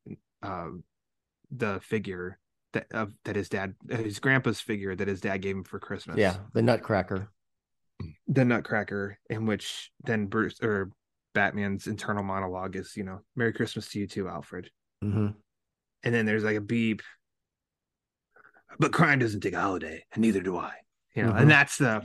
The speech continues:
Speaker 1: bit with Capper. What a good, like, one-two to end the episode. Love it.
Speaker 2: Is there, is there a little bit of a message with Batman and using Red Tornado, and Red Tornado being a,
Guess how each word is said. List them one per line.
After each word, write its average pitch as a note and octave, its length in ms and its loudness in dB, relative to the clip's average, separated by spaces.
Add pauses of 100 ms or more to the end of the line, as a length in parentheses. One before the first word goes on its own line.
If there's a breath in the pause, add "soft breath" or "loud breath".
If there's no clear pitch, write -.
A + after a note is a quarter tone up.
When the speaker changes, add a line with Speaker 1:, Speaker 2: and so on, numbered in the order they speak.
Speaker 1:
bit B2+ 200 0
with C3 120 -6
Capper. C3+ 300 4
What G3 160 8
a E3 80 8
good, D3 360 6
like, A#2 200 2
one-two A#2 800 0 (840)
to A#2+ 100 4
end A#2 160 2
the G#2 100 2
episode. F2+ 500 -6 (440)
Love A2+ 240 4
it. E2+ 160 -8
Speaker 2:
Is D3 100 -6
there, F#3+ 140 0 (160)
is B2+ 100 2
there D#3 80 6
a D#3 40 10
little D3+ 160 10
bit C#3+ 100 8
of C3+ 80 8
a A#2 60 4
message B2 640 4 (240)
with G#2 200 -6
Batman G#2+ 640 4 (800)
and G#2 280 2
using G#2+ 240 2
Red G#2 200 2
Tornado, G2+ 640 4
and F#2+ 140 0
Red A#2 200 4
Tornado A2 800 4 (2000)
being C3+ 180 6
a, A2+ 300 0